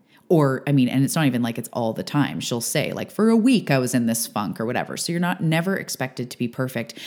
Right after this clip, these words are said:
But when you learn from the things that come up for you,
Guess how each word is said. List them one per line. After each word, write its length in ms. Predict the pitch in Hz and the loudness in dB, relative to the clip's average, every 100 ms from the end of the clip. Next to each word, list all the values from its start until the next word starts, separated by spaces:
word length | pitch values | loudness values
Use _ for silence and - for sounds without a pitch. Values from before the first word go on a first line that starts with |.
| - | -6
But 160 | 165 165 | -4 0
when 240 | 175 165 | 2 2
you 160 | 165 165 | 2 0
learn 640 | 147 139 147 165 202 233 | 0 2 2 4 6 6
from 540 | 240 - 117 123 - - _ - - | 4 -2 -8 -8 -12 -16 _ -20 -6
the 100 | 147 | -4
things 460 | 143 160 165 180 185 | -2 0 2 2 0
that 180 | - | -4
come 240 | - 139 127 | -4 -4 -2
up 160 | 185 220 | -4 -6
for 160 | - 170 | -6 -6
you, 340 | 135 127 135 | -4 -6 -8